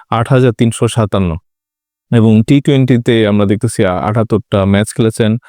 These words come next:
আহ, আটাত্তরটা ইনিংস খেলেছেন, আহ, নট আউট ছিলেন পাঁচটা এবং এক হাজার সাতশো আটান্নটা। এবং দেখেন,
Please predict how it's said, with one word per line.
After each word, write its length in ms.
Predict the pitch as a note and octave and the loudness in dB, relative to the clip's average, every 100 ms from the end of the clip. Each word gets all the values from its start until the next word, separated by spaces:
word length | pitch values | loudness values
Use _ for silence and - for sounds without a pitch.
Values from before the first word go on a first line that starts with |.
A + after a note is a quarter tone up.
| - - _ | -20 -20 _
আহ, 640 | - F#2 F#2 F#2 F#2+ G2 - | -6 -4 -2 -2 -4 -4 -4
আটাত্তরটা 420 | G2 A2 G#2+ G#2+ | -2 -2 -2 -2
ইনিংস 320 | G#2 A#2+ B2+ | 0 0 0
খেলেছেন, 500 | - B2 A2 A#2+ G#2+ G#2+ | 0 -2 0 0 0 -2
আহ, 160 | G#2+ | -2
নট 280 | G#2+ G#2 A2 | 0 0 0
আউট 160 | A2 G#2+ | -4 -2
ছিলেন 220 | A2+ G#2+ | 0 0
পাঁচটা 480 | G#2+ C3 - - A2+ | 0 -4 -4 -2 0
এবং 300 | G#2+ G#2 G#2 | 0 0 0
এক 140 | G#2+ - | 0 -2
হাজার 200 | G#2+ G2+ - - _ | 0 -2 -4 -16 _
সাতশো 540 | - - A2+ - - G#2+ | -10 -4 -4 -4 -4 -2
আটান্নটা। 540 | G2+ A2+ F#2+ F2 A#2+ | -2 -2 -4 -4 0
এবং 240 | E3+ G3 | 2 4
দেখেন, 280 | F3+ E3 C#3+ | 2 2 -2